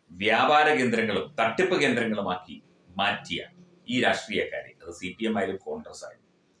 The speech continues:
ഇവരെയൊക്കെ എന്താണ് ചെയ്യേണ്ടത്? ഇപ്പൊ നമുക്ക് ഇവരെ നിയമപരമായി ശിക്ഷി-, ശിക്ഷിക്കണം, വിചാരണ ചെയ്യണം എന്നൊക്കെ പറയാനേ സാധിക്കൂ. ഇതുമായി ബന്ധപ്പെട്ട് കേസെടുക്കാതെയോ അന്വേഷണം നടക്കാതെയോ കോടതികളിൽ ഇതെത്തില്ലല്ലോ. അപ്പം ഇത് യഥേഷ്ടം ഇങ്ങനെ തുടരുകയാണ്.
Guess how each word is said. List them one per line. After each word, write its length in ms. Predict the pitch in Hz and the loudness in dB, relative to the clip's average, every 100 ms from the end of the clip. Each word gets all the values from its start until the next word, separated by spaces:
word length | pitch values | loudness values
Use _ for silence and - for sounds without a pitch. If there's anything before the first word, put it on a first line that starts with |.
| _ | _
ഇവരെയൊക്കെ 580 | 101 123 117 92 85 - _ _ _ _ - | -2 2 4 2 -2 -8 _ _ _ _ -4
എന്താണ് 420 | 92 110 117 - - | 0 2 2 0 -4
ചെയ്യേണ്ടത്? 320 | 71 67 - _ _ _ _ _ _ | -10 -16 -20 _ _ _ _ _ _
ഇപ്പൊ 140 | - | -8
നമുക്ക് 500 | 85 90 110 104 98 - _ | -6 -2 2 2 2 -4 _
ഇവരെ 460 | 90 107 101 92 - _ | -2 2 2 2 -2 _
നിയമപരമായി 720 | 95 101 113 117 120 120 120 117 | -4 0 2 4 4 4 4 2
ശിക്ഷി-, 680 | - - 101 - 120 113 110 | -4 -12 -12 -6 -2 -2 -2
ശിക്ഷിക്കണം, 580 | - 107 110 120 120 113 | -6 -4 -2 0 2 2
വിചാരണ 360 | 107 110 117 117 | 2 4 2 0
ചെയ്യണം 300 | 117 113 113 | 0 -2 -4
എന്നൊക്കെ 240 | 104 110 - | -6 -8 -2
പറയാനേ 400 | 110 113 127 117 | 0 2 2 2
സാധിക്കൂ. 420 | 98 82 80 - _ _ _ _ _ - | -2 -6 -10 -16 _ _ _ _ _ -12
ഇതുമായി 240 | 95 107 | -4 0
ബന്ധപ്പെട്ട് 400 | 107 107 113 - | 0 -2 -4 -6
കേസെടുക്കാതെയോ 680 | 107 101 101 113 110 104 107 | -2 0 2 2 2 2 2
അന്വേഷണം 360 | 95 104 101 107 | 0 -2 -6 -2
നടക്കാതെയോ 500 | 101 101 110 101 92 - _ _ | -2 0 2 0 -2 -8 _ _
കോടതികളിൽ 480 | - 110 110 110 104 | 0 2 4 2 0
ഇതെത്തില്ലല്ലോ. 540 | - 92 - 80 - _ _ _ _ _ _ | -4 -6 -6 -12 -14 _ _ _ _ _ _
അപ്പം 280 | - 127 110 | -4 -2 0
ഇത് 100 | - | 2
യഥേഷ്ടം 580 | 147 107 113 135 - 127 | 2 2 2 0 0 0
ഇങ്ങനെ 260 | 104 92 90 | 0 -2 -4
തുടരുകയാണ്. 540 | 90 78 73 67 - | -6 -6 -8 -14 -18